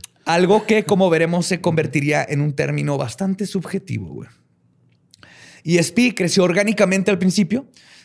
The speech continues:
Después, con la ayuda de las celebridades y socialites que se unieron,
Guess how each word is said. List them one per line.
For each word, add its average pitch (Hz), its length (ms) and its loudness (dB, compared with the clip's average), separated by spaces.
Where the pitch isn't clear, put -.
Después, 190 420 0
con 180 160 2
la 160 60 2
ayuda 165 200 4
de 202 40 4
las 202 140 2
celebridades 151 760 0
y 175 60 0
socialites 143 1000 -4
que 139 120 -8
se 147 140 -4
unieron, 143 420 -2